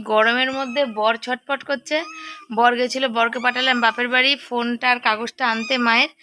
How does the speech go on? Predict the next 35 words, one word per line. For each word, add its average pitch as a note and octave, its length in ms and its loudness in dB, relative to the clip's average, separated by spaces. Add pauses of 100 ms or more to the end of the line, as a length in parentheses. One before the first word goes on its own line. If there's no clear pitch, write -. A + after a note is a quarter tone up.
(300)
আধার A#3+ 300 0
কার্ডটা B3 280 0
নিয়ে B3+ 240 0
চলে A#3 300 2
আসি, F#3+ 240 0
বুঝেছো? A#3+ 320 -6
সেই A3+ 200 0
জন্যে A3+ 280 -2
পাঠালাম। G3 440 -4 (540)
আর G#3+ 240 0
ছেলে A#3+ 260 0
এখনও A#3+ 340 2
গরমে A#3 360 0
খুসখুস - 460 -12
করছে C#4+ 320 -6
আর C#4 120 2
ঘুমাচ্ছে। F#3+ 500 -6
আমার A#3 280 0
তো C#4+ 100 -10
ঘুম B3 260 -6
হলোই D4 300 -2
না। D#4+ 120 -6 (420)
আর A3+ 100 -4
এদিকে A#3 260 0
বিড়ালটা, A3 400 -2
হুম, A#3 460 -10 (240)
আহ, A3 180 0 (200)
আহ, - 140 -4 (1400)
বাচ্চা B3 280 0
দিয়েছে C4+ 300 0
ছোট, A#3+ 300 -6 (320)
দেখো। F#3 240 -8 (640)
এর B3 120 0
মা A#3+ 180 2 (120)
থেকে D4 240 -2